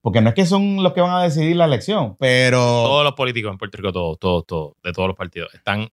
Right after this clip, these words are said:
Speaker 2: en una sintonía completamente distinta a los
Speaker 1: Al
Speaker 2: Gen Z.
Speaker 1: garete.
Speaker 2: Lo único que ayuda a los políticos con el tema Gen Z es que, pues, son mucho menos Gen Zers que baby boomers, porque esto no es igual a nivel global, pero en Puerto Rico, pues, hay muchos menos jóvenes, porque han nacido muchos menos, y los que han nacido, la mitad se han mudado para Estados Unidos, pues los papás se lo llevaron.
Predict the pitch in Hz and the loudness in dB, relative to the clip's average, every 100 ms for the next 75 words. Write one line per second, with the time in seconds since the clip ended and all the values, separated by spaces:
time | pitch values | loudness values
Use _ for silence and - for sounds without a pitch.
0 | _ 95 90 95 95 117 101 104 113 110 | _ -12 -10 -10 -10 -10 -8 -6 -4 -4
1 | 87 87 87 95 95 87 - 90 85 80 | -8 -14 -10 -8 -6 -8 -10 -12 -10 -6
2 | 110 101 95 95 120 180 101 104 107 - | -4 -2 0 0 0 -2 -4 -10 -12 -10
3 | 139 165 165 160 147 151 147 143 131 135 | -6 -4 -2 -2 -2 -2 0 -2 -2 -8
4 | 131 127 123 127 123 117 127 127 127 - | -6 -8 -6 -4 -4 -2 -2 -2 -2 -4
5 | 165 110 - 113 98 95 - - 82 90 | -6 -8 -4 -2 0 -2 -8 -18 -14 -10
6 | 90 90 85 92 - 95 95 95 95 - | -10 -8 -6 -6 -2 -2 -2 -2 -4 -4
7 | 95 87 - 85 80 80 95 110 156 180 | -4 -4 -8 -14 -14 -8 -2 0 2 0
8 | 147 - 90 87 85 - _ _ - - | 0 -2 -2 -2 -4 -8 _ _ -12 -8
9 | 113 113 110 104 110 110 107 113 110 131 | -6 -4 -4 -4 -4 -2 -2 -4 -4 -2
10 | 175 170 113 107 107 131 113 254 90 101 | -2 -2 -4 -6 -8 -6 -6 -6 -6 -2
11 | 95 98 107 117 120 120 156 151 131 156 | -2 -4 -6 -6 -4 -2 0 0 -4 -8
12 | - 98 90 87 90 113 104 104 107 107 | -14 -12 -10 -8 -4 0 0 -2 -4 -4
13 | 135 127 131 98 90 92 95 92 110 110 | 0 0 0 -2 -4 -4 -6 -4 -2 0
14 | 98 95 92 110 107 107 113 107 110 107 | -2 -4 -4 -4 -2 0 0 0 0 -2
15 | 110 123 110 98 95 98 117 117 147 180 | -2 -4 -2 -2 -2 -2 -4 -4 0 0
16 | 139 | 0